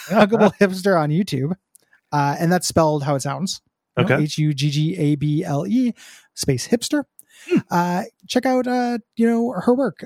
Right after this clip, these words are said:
Speaker 1: Uh, there's stuff about, uh, kind of tours of cool, you know, nerd stuff like figurines, a lot of Bloodborne, uh,
Speaker 2: Oh, cool.
Speaker 1: stuff, which is really cool.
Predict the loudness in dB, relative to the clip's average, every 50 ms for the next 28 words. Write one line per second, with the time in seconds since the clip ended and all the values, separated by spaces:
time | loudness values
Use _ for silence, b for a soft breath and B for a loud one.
0 | -4 0 0 2 2 4 4 2 2 2 2 0 0 0 0 0 0 2 2 2
1 | 2 4 2 2 0 -2 -4 -4 -2 0 0 -2 0 2 2 4 4 4 2 2
2 | 0 0 0 2 2 2 0 -2 -6 B B B B B B B B B B B
3 | _ _ _ _ _ -2 2 4 4 4 2 0 -12 -20 _ _ _ _ _ _
4 | _ _ _ 0 2 2 2 4 4 4 4 2 2 0 0 2 2 0 0 -4
5 | -4 -2 -2 -2 2 2 2 4 4 4 4 4 2 2 0 -2 -2 0 2 4
6 | 4 4 2 2 0 2 2 2 2 2 -2 -4 _ _ _ _ _ _ _ _
7 | 0 4 4 4 6 4 2 0 0 -2 -4 -8 -10 -8 -4 0 0 0 0 2
8 | 0 0 2 2 2 4 2 2 2 0 0 0 0 0 B